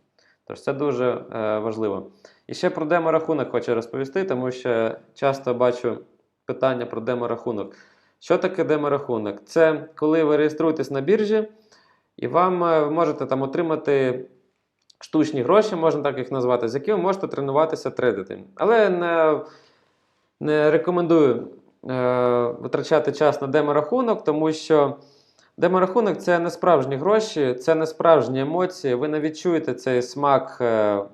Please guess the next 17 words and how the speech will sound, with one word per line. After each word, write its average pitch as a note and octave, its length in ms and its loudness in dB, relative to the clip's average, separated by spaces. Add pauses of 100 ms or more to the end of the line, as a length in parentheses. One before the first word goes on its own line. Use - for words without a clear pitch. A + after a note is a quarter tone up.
(520)
перемоги, D3+ 720 2
поразки. C3 1040 2
Тож, B2 340 -4
е, B2+ 160 -6 (280)
я D#3+ 160 2
вважаю, D3+ 400 2
не C#3 60 -4
треба C3 280 -2
витрачати A#2+ 480 -4
час - 260 -4
на A2+ 60 -8
демо-рахунок. G#2+ 640 -4 (760)
Це C#3+ 140 -2
все C3 180 -6
фігня, A2 360 -6
я G2 100 -2
вважаю. F#2+ 380 -10